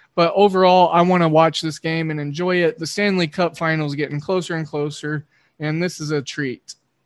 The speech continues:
Wanna end the show with a little bit of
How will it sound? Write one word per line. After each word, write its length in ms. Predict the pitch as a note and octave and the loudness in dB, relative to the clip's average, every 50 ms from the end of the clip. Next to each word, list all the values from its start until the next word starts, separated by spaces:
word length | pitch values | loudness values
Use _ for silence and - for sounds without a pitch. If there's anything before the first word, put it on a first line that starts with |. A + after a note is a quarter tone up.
| _ _ _ _ _ _ _ _ _ _ _ _ _ _ _ _ _ _ _ _ _ _ - | _ _ _ _ _ _ _ _ _ _ _ _ _ _ _ _ _ _ _ _ _ _ -4
Wanna 240 | F#3+ A3 B3 A#3+ | -2 0 2 2
end 260 | A#3 A#3 A#3+ A#3+ A#3+ A3+ | 2 2 0 0 0 -2
the 60 | A3 | -4
show 500 | - - A#3 A3+ A3+ A3+ A3+ A3 G#3 F3+ _ _ _ _ _ _ _ _ _ _ _ _ - | -2 0 0 2 4 4 2 2 0 -2 _ _ _ _ _ _ _ _ _ _ _ _ -4
with 300 | F#3+ G#3 G#3 G3 G3+ - - | -2 -2 -2 -2 -6 -8 -6
a 280 | F3+ F#3 G#3 G3+ F#3+ F3+ | -4 -2 0 0 0 -2
little 560 | F3 F3 G#3 A3 A3+ A3+ G#3+ G#3+ G3+ G3 F#3 | -2 -2 -2 -2 -2 -2 -2 -2 -2 -2 -4
bit 640 | E3 E3 F3+ G3 E3 G3 G#3 G#3+ G#3+ G3 - _ _ _ | -6 -10 -16 -12 -6 -4 -2 -2 -2 -4 -6 _ _ _
of 760 | - A3 A#3+ A#3 G#3 F#3+ G#3 A3+ B3 B3+ C4+ B3 G#3+ - - | -4 -2 0 2 2 2 2 4 4 2 2 0 -4 -14 -20